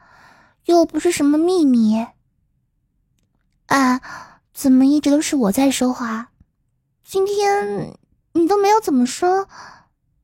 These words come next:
怎么回事啊？感觉你怪怪的，反正和平时不大像。那几个菜你不是平时最爱吃了吗？今天都没见你动过筷子。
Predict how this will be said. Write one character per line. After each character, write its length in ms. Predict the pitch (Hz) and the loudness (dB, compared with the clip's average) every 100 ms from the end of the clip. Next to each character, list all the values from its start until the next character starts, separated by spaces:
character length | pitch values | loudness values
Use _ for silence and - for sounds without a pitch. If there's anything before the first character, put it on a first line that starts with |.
| _ | _
怎 140 | 262 | 0
么 100 | 240 | 0
回 180 | 262 240 | 2 -2
事 220 | 226 - | -2 -4
啊？ 240 | 226 220 - _ _ _ _ _ _ _ _ _ _ _ _ _ _ - | -6 -6 -14 _ _ _ _ _ _ _ _ _ _ _ _ _ _ -4
感 240 | 302 277 | 0 0
觉 520 | - 294 294 302 311 - | 2 2 2 0 -2 -6
你 120 | 285 | -2
怪 200 | - 330 | 0 0
怪 340 | - 339 320 | 2 2 2
的， 300 | 277 233 233 - - _ _ _ _ _ _ _ _ _ | 0 -4 -6 -10 -20 _ _ _ _ _ _ _ _ _
反 400 | _ - 254 247 | _ -6 0 0
正 440 | 240 277 269 262 269 | 0 0 0 0 -4
和 200 | - 330 | -4 -4
平 200 | - 302 | -2 -2
时 140 | - | 0
不 80 | 285 | -2
大 220 | 320 330 | 0 -2
像。 380 | 330 370 311 262 _ _ _ _ _ _ _ _ _ _ _ _ _ _ _ _ _ | -2 -2 -2 -4 _ _ _ _ _ _ _ _ _ _ _ _ _ _ _ _ _
那 160 | - 403 | -4 -2
几 120 | 294 | -2
个 120 | 269 | -2
菜 400 | - 381 339 294 - | 0 2 2 2 -2
你 160 | 285 285 | 0 2
不 100 | 294 | 2
是 140 | 392 | 0
平 160 | 349 349 | 0 0
时 100 | 381 | 0
最 160 | 427 | 4
爱 160 | 415 330 | 4 2
吃 220 | - 269 | 0 0
了 80 | 254 | 2
吗？ 260 | 240 240 - - - _ | 2 0 -6 -16 -20 _
今 220 | - 403 | -8 -4
天 100 | 392 | -2
都 100 | 415 | 0
没 160 | 403 339 | 2 2
见 200 | 370 381 | 0 0
你 40 | |
动 140 | 269 339 | 0 0
过 100 | 370 | -2
筷 280 | - 440 370 | -2 -4 -4
子。 320 | - 226 | -4 -6